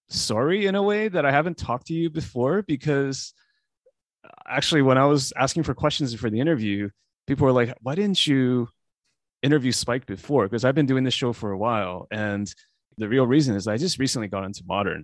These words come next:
And when I <laughs> got into Modern, the one person they asked me to, people asked me to, to check out was Aspiring Spike. So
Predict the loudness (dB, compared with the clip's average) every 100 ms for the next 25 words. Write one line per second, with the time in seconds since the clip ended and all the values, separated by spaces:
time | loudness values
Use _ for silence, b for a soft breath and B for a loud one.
0 | -4 -4 -4 -6 b b _ 2 6 8
1 | 8 6 4 2 4 6 6 4 0 -8
2 | _ _ _ _ _ _ -4 2 4 6
3 | 4 2 0 -2 -2 -2 -4 -6 -8 -6
4 | -4 -2 -4 -6 -6 -2 2 2 0 -4
5 | -4 -6 -6 -4 -2 0 2 0 0 -2
6 | -4 -4 -4 -4 -4 -6 -6 -14 _ _
7 | -10 0 2 2